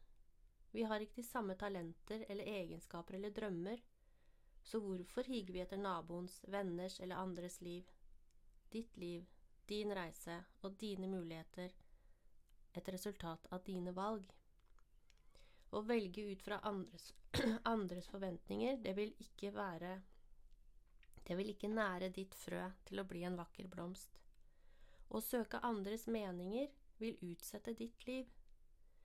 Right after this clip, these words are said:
Hvis du virkelig lytter, så vet du hva du trenger eller vil. Den dagen du dør, er det for sent å gjøre på nytt. Ville du gjøre omvalg,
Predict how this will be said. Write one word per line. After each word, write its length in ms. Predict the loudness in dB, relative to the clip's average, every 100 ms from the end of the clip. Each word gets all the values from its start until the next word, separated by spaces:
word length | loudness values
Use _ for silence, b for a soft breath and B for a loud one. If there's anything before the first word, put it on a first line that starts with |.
| b b -12
Hvis 140 | -4
du 80 | -2 4
virkelig 440 | 4 2 -6 -4
lytter, 420 | -4 -6 -2 -2 -2 -10 -8
så 180 | -4
vet 360 | -2 0 -2 -2
du 80 | -2
hva 120 | 0 0
du 100 | -2
trenger 400 | -4 -4 -4 -4 -4
eller 200 | -6 -6
vil. 200 | -8 -10 -14 -18 -20 -20 -20 -20 -20 -20 -12 2
Den 140 | 4 4
dagen 240 | 2 0
du 100 | 0 -4 -4
dør, 240 | 0 0 0
er 320 | -4 -6 -4
det 60 | -4
for 120 | -4
sent 360 | -4 -4 -6
å 60 | -4
gjøre 200 | -4 -6 -6
på 80 |
nytt. 380 | -6 -6 -10 -20 -20 -18 -16 -16 -14 -14 B B B B B -2
Ville 220 | 2 2
du 200 | 0 -2
gjøre 380 | 0 2 4 4
omvalg, 520 | 4 4 2 2 0